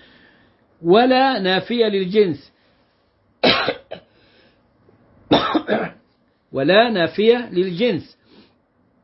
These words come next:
تعم القليل والكثير. قوله تعالى: "إن الله غفور رحيم"،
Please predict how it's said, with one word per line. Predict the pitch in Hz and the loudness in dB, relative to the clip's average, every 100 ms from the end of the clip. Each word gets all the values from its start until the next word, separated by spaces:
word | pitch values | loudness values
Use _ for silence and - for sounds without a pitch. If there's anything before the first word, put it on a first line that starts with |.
| _ _ _ - | _ _ _ -2
تعم | 170 202 208 | 2 2 0
القليل | - 185 240 | 0 0 2
والكثير. | 214 185 185 147 139 - | 2 0 -2 -2 -4 -4
قوله | 175 240 220 | -2 0 0
تعالى: | 196 196 202 - | 0 0 0 0
"إن | 233 220 | -4 -2
الله | 185 196 202 | 0 0 0
غفور | 170 175 208 196 | 0 -2 0 2
رحيم"، | 170 151 208 254 | 0 2 2 2